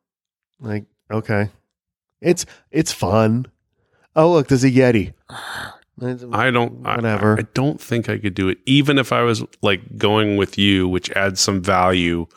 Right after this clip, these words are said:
Speaker 2: of the
Speaker 1: You would be terrified.
Speaker 2: I just,
Speaker 1: Like,
Speaker 2: I just
Speaker 1: Heather
Speaker 2: don't like
Speaker 1: doesn't
Speaker 2: that
Speaker 1: like
Speaker 2: shit.
Speaker 1: riding next to me.
Speaker 2: Yeah.
Speaker 1: Harley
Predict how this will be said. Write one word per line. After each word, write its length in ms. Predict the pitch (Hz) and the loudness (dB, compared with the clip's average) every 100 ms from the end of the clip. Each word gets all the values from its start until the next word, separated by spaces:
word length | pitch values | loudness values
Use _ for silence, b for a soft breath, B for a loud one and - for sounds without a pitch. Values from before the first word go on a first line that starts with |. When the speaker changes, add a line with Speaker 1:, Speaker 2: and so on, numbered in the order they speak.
| b b - | b b -4
Speaker 2:
of 220 | 92 85 | -4 -2
the 320 | 87 87 87 - | 0 0 -2 -6
Speaker 1:
You 180 | 117 139 | 0 2
would 80 | 147 | 4
be 80 | - | 2
terrified. 560 | - 117 104 95 85 - b | 2 0 -2 -6 -14 -18 b
Speaker 2:
I 120 | - 139 | -2 0
just, 300 | 156 - - | 0 0 0
Speaker 1:
Like, 80 | |
Speaker 2:
I 40 | 139 | 2
just 180 | 156 127 | 2 2
Speaker 1:
Heather 180 | 151 175 | 2 4
Speaker 2:
don't 20 | 139 | 4
like 140 | 180 | 4
Speaker 1:
doesn't 140 | 156 113 | 2 2
Speaker 2:
that 40 | |
Speaker 1:
like 100 | 139 | 2
Speaker 2:
shit. 220 | - 87 | 0 0
Speaker 1:
riding 380 | 107 110 120 127 | 0 2 0 0
next 260 | 131 135 - | -2 -4 -6
to 80 | |
me. 260 | 147 151 151 - | -4 -4 -6 -6
Speaker 2:
Yeah. 300 | 110 110 98 | -4 -4 -6
Speaker 1:
Harley 720 | - 131 131 143 156 170 165 | -6 0 2 4 4 2 -4